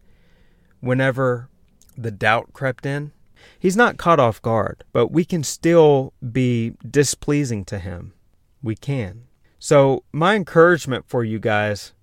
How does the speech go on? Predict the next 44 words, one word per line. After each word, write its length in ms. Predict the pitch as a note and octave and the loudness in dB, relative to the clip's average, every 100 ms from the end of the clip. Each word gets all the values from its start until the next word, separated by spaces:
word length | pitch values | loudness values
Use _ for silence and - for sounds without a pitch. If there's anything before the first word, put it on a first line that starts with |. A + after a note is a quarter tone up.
| _ _ | _ _
is 200 | A2 G2 | -12 -8
this. 460 | G#2+ - - - _ _ _ | -8 -10 -14 -20 _ _ _
If 200 | - - | -6 -4
you're 140 | E3+ F#3 | -2 0
gonna 240 | A3+ G3+ | 0 -2
say 320 | - - D3 | -4 0 2
that 260 | C3+ B2+ - | 2 -2 -6
you 140 | C#3+ | -8
trust 440 | C3+ - B2+ B2+ - | -8 -2 -2 -2 -4
God 300 | A2 A2 G#2+ | -2 0 -2
and 140 | G#2 | -6
you 100 | A2 | -6
love 280 | A2 A2+ G#2+ | -2 -2 -2
him 180 | A#2+ G#2+ | -6 -6
with 140 | G#2 | -4
all 160 | G#2+ G#2+ | -4 -4
of 120 | G2 | -6
your 120 | G2 | -10
heart, 360 | F#2 A2 G2 - _ _ _ _ _ | -6 -6 -8 -12 _ _ _ _ _
then 140 | - A2+ | -8 -8
prove 380 | - A2+ G2 F2 | -8 -10 -8 -12
it. 180 | - _ _ _ _ _ _ _ _ _ | -18 _ _ _ _ _ _ _ _ _
This 280 | B2 C3+ - | -2 -2 0
is 300 | D3+ A2+ - _ _ - | -4 -4 -8 _ _ -10
a 80 | |
message 560 | A2+ A#2+ B2+ C3 G#2 - A#2+ | -4 -2 -2 -4 -8 -12 -16
just 340 | G#2 C3 C#3+ - _ _ _ | -4 -2 -2 -6 _ _ _
for 180 | - B2 | -4 -2
me 420 | A#2 C#3 D3 C#3 | 0 0 0 -2
as 220 | - A2 | -4 -8
well 360 | G#2 A2+ C#3 C#3 | -4 2 2 2
as 140 | B2+ | -2
you. 280 | A2+ G2 - _ _ _ _ _ - | -6 -10 -14 _ _ _ _ _ -10
If 220 | G#2 D#3 | -8 0
you 140 | G#3+ | 0
say 260 | - F3 F3 | 4 4 4
that 240 | D3 - | 2 -4
you 100 | D#3+ | -6
believe 720 | D#3 A2+ A#2 B2 C#3+ D3 C#3 _ _ _ _ _ | -4 -6 -2 -2 -2 -4 -8 _ _ _ _ _
that 220 | G#2+ - | -8 -4
your 120 | C#3+ | -6
God 300 | B2 B2+ C3 | -2 0 0
is 140 | A2+ A2+ | 0 -2
almighty, 640 | A#2 A2+ G#2 F#2 F2+ | -4 -4 -4 -6 -12